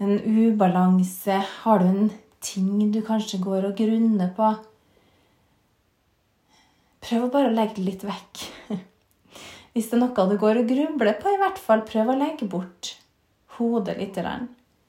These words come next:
Og så heller bare se om du kan være til stede i kroppen. Til stede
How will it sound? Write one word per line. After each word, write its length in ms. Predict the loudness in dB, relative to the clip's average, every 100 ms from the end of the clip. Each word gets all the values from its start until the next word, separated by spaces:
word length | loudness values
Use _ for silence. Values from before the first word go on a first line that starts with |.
| _ _ _ _ _ _ _ _ _ _ -14
Og 80 | -4
så 140 | -2
heller 360 | -2 0 0 0
bare 240 | 0 -2
se 200 | -4 -2
om 100 | 0 0
du 60 | -2
kan 160 | -2
være 220 | -2 -4 -10
til 100 | -10
stede 600 | -4 -2 0 0 -2 -4 -6 -14 _ _ _ _ _ _ _ _ _ _ _ _ _ _ _ _ -8 -2
i 140 | 0 0
kroppen. 560 | -2 -6 -6 -4 -2 -4 -10 _ _ _ _ _ _ _ _ _ _ _ _ _ _ _ _ _ _ _ _ _ _ -8
Til 80 | -8
stede 540 | -4 0 2 4 4